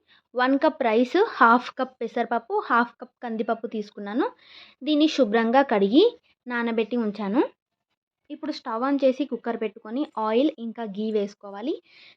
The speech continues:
నచ్చిన వాళ్ళు ఘీ వేసుకోవచ్చు, నచ్చకపోతే స్కిప్ చేయొచ్చు. ఆయిల్ హీట్ అయిన తర్వాత ఆవాలు, జీలకర్రను కూడా వేసుకోవాలి. ఆవాలు చిటపటమనేటప్పుడు కరివేపాకు, పచ్చిమిర్చి, ఉల్లిపాయ ముక్కల్ని కూడా యాడ్ చేసుకోవాలి.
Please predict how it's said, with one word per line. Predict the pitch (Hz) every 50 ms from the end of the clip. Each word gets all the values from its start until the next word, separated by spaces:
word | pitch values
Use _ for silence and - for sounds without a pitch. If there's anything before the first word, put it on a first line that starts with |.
| _ _
నచ్చిన | 254 247 247 - - 330 349
వాళ్ళు | 320 311 320 311
ఘీ | 254 262 277
వేసుకోవచ్చు, | 254 240 226 - _ - 214 - - 349
నచ్చకపోతే | 330 262 214 - - 226 226 220 233 233 294 -
స్కిప్ | - - 202 - _ _ -
చేయొచ్చు. | 202 185 175 - - 320 466 - - - _ _ _ _ _ - - - -
ఆయిల్ | - 254 269 294 330 339
హీట్ | 294 262 226 226 - 214
అయిన | 208 214
తర్వాత | 208 - 208 185 190 202 190 185 185 - 269 285 294 277 -
ఆవాలు, | 208 208 202 202 202 208 196 196 240 285
జీలకర్రను | 269 214 220 208 208 208 220 202 196 202 202
కూడా | - 196 208 226
వేసుకోవాలి. | 226 220 202 196 196 - - 190 190 190 190 202 262 330 - - _ _ _ _ _ _ _ _ _ _ -
ఆవాలు | 220 220 226 233 247 247 247 262
చిటపటమనేటప్పుడు | 262 - 214 220 208 226 214 220 214 202 202 202 196 208 196 - - 214 302 440 - - - - - - _ _ _
కరివేపాకు, | - 254 254 254 254 277 269 269 233 214 214 -
పచ్చిమిర్చి, | 294 - 240 214 - - 233 220 208 208 - - 294 -
ఉల్లిపాయ | 233 240 226 254 254 277 254 240
ముక్కల్ని | 226 220 208 - 208 208 202 196
కూడా | - 202 226 240
యాడ్ | 233 202 190 - -
చేసుకోవాలి. | 202 - - - 196 190 190 196 226 302